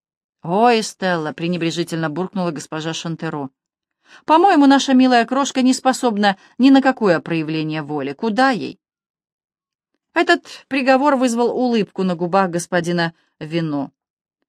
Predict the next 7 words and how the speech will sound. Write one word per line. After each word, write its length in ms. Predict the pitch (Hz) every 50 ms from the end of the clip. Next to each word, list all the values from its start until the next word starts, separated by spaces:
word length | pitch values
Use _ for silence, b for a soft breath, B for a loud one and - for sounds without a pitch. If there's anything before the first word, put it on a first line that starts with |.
| _ _ _
Впрочем, 440 | - - - 302 311 - - 294 302
он 120 | 294 294
не 80 | 294 269
собирался 640 | - 311 262 294 302 320 320 302 - - 208 185 185 b b b
распространяться 840 | - 220 226 - - 254 233 - - 240 247 254 262 262 269 - 214
насчёт 340 | 208 208 196 - 220 190 185
достоинств 640 | 208 180 - - - 214 208 196 180 - - -